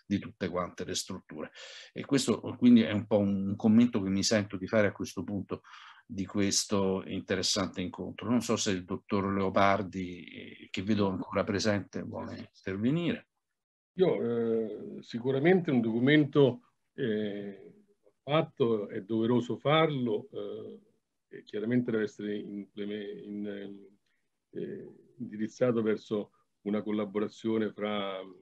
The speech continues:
Speaker 2: professionisti sanitari. Credo che poi dovrebbe seguire a questo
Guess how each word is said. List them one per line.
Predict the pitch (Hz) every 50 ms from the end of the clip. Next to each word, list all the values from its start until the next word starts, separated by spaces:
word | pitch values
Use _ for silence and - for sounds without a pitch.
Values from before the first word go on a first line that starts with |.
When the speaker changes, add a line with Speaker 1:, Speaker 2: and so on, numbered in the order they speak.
| - _ _ _ _ _ _ _ _ - - _ _ _
Speaker 2:
professionisti | _ 101 101 - - - - - - 101 101 101 101 98 - - _ 101
sanitari. | - - 98 101 98 90 - 101 95 87 85 85 90 - - _ _ _ _ _ _ _ _ _ _ _ _
Credo | - 147 170 165 151 120 117 113
che | 107 123 120
poi | - - 156 151 147 127 117 117 120 -
dovrebbe | - - 117 135 135 135 139 151 147 131 107 101 101 107 101
seguire | - 120 120 127 147 165 156 143 123
a | 107
questo | - - 131 127 120 107 98 - - _ - 110 110 110 110 -